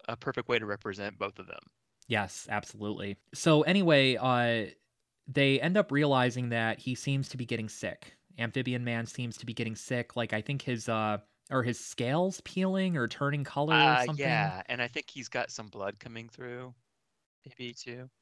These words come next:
Speaker 2: Yeah, so he's starting to get sick because this isn't his environment. He needs to be in
Speaker 1: Right.
Speaker 2: natural water.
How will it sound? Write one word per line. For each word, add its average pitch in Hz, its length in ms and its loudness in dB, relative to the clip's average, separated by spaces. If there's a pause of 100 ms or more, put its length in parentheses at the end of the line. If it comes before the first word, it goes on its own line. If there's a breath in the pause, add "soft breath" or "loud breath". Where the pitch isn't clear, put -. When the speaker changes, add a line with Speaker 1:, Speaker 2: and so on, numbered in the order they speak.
(120)
Speaker 2:
Yeah, 98 260 -2
so 131 180 -4
he's 160 160 2
starting 196 300 4
to 156 60 0
get 143 160 -2
sick - 380 -2
because 120 440 -4
this 139 200 -2
isn't 123 380 -4 (340)
his 123 180 -4
environment. 117 560 -2
He 117 100 -10
needs 110 260 -6
to - 60 -6
be 113 180 -2
in 110 300 -4
Speaker 1:
Right. - 100 -12 (140)
Speaker 2:
natural 110 380 -4
water. 113 420 -2